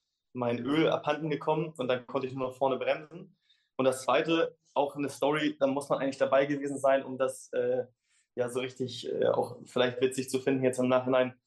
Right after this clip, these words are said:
Ich bin damals, ähm, als kleiner Butsche mit meinen Brüdern und mit meinem Vater zu von Hacht gekommen. Und da hieß es von Jens, "Gib ein neues Fahrrad." So. Und dann stehst du da, kriegst das neue Fahrrad, bist natürlich stolz wie Bolle und aus dem Häuschen.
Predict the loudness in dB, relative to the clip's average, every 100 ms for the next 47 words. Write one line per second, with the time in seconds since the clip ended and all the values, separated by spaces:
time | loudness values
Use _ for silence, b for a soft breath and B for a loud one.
0 | _ _ _ -16 -2 0 4 2 4 0
1 | -2 -14 -20 _ -10 -8 -6 -4 -4 -4
2 | 0 2 2 2 -2 0 0 0 -2 2
3 | 2 2 -6 -10 _ -10 0 4 4 4
4 | -4 -10 -4 -2 -2 0 0 4 2 0
5 | -6 -8 -4 -2 -2 -2 -4 0 0 -2
6 | _ _ _ _ -10 -2 -2 0 -4 -4
7 | -2 0 0 -2 -8 -12 -12 -4 4 4
8 | 4 2 2 2 -2 _ -10 -6 -4 -6
9 | _ b b b -8 0 0 0 -4 -10
10 | -16 -8 0 0 2 4 4 4 0 -12
11 | -10 -8 0 0 0 -2 0 0 -2 -10
12 | -10 -10 -10 -6 -6 -6 -6 0 0 -2
13 | 0 2 2 0 -2 -6 -4 0 0 0
14 | -6 -6 -16